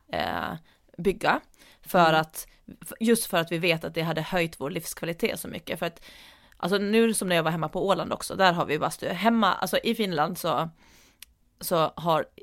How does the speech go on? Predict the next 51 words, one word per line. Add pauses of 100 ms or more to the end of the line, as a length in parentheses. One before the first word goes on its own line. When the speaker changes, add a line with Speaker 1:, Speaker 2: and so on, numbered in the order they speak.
(220)
Speaker 2:
alltså
nästan (400)
alla, (240)
skulle
jag
säga,
har
en
bastu (140)
Speaker 1:
Det,
det (140)
är
Speaker 2:
hemma.
Speaker 1:
så,
eller? (100)
Speaker 2:
Ja,
Speaker 1:
Alltså,
Speaker 2:
ja,
ja. (240)
Speaker 1:
man,
Speaker 2:
Det
Speaker 1:
<laughs>
man
tänker
att
det
är
så,
men
det
är
verkligen
så. (480)
Speaker 2:
Ja,
det,
det
är
ingen,
det
är
ingen
myt.
Vi
har
liksom,
Speaker 1:
Nej.
Speaker 2:
alltså, (180)
Speaker 1:
<laughs>
Speaker 2:
så
en
bastu,